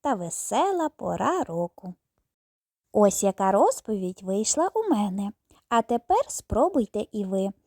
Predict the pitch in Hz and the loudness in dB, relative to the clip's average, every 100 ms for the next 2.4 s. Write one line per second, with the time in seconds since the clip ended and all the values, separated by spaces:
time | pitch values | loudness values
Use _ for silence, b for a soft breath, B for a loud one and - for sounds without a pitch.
0 | B B B 226 240 226 247 240 240 - | B B B 2 2 4 2 2 0 0
1 | 202 190 190 185 - 180 175 175 - 339 | 0 2 2 0 -4 -10 -12 -14 -2 0
2 | 554 508 - 175 | 0 -4 -12 -16